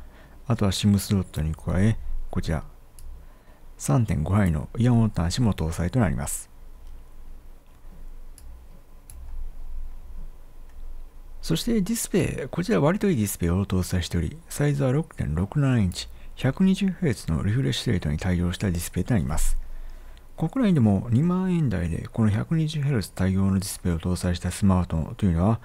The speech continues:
発売されていませんので、もしこのモデルが国内で発売されるとするならば、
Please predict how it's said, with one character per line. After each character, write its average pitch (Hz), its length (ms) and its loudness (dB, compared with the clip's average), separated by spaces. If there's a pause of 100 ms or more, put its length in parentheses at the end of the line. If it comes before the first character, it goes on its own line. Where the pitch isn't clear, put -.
(180)
発 - 240 -2
売 107 160 4
さ 117 100 0
れ 110 60 4
て - 100 -4
い 117 40 2
ま 113 100 4
せ 113 100 2
ん 90 80 4
の 78 80 0
で、 76 160 -6 (480)
も 175 140 4
し 160 160 0
こ 147 200 0
の 156 60 4
モ 143 120 4
デ 139 80 2
ル 127 60 2
が 120 180 2
国 120 280 0
内 80 80 2
で 73 60 -2
発 85 260 -6
売 95 220 2
さ - 100 0
れ 98 80 4
る 92 60 2
と 87 80 -2
す - 140 -4
る 92 60 4
な 87 60 2
ら 87 60 0
ば、 117 220 2